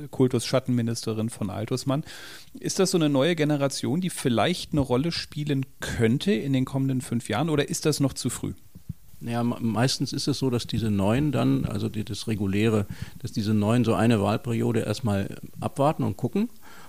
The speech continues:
Speaker 2: und dann in der folgenden Wahlperiode in etwas aufsteigen. Also da würde ich jetzt mal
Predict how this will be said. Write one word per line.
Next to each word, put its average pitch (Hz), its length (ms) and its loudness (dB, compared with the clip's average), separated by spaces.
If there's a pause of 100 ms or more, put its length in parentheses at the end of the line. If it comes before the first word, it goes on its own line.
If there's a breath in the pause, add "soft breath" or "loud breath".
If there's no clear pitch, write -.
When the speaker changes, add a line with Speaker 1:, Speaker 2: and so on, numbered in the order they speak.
Speaker 2:
und 113 200 0
dann 117 140 4
in 110 160 4
der 107 160 4
folgenden 131 580 4
Wahlperiode 110 580 2
in 104 120 2
etwas 110 300 -4
aufsteigen. 95 640 -4
Also 107 200 -4
da 104 180 0
würde 113 140 -2
ich - 60 -8
jetzt 120 180 -4
mal 110 340 0